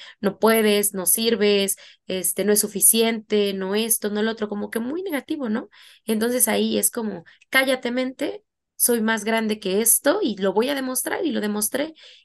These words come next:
Y no importa si ganas o pierdes, ¿sabes? Lo diste todo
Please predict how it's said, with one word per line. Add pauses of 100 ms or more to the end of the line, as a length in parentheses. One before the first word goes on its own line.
Y
no
importa
si (180)
ganas
o
pierdes,
¿sabes? (360)
Lo
diste
todo